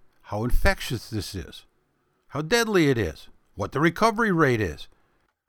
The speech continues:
how many people have had it and recovered without knowing it,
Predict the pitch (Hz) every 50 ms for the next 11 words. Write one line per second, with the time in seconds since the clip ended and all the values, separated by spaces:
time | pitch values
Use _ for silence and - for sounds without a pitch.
0 | _ _ - - 202 247 262 240 170 - 202 - - 180 151 131 - - - 170
1 | 180 180 170 165 - - 135 135 127 127 123 - - 196 202 202 170 160 151 151
2 | 156 156 143 165 170 170 147 185 208 214 202 160 123 95 78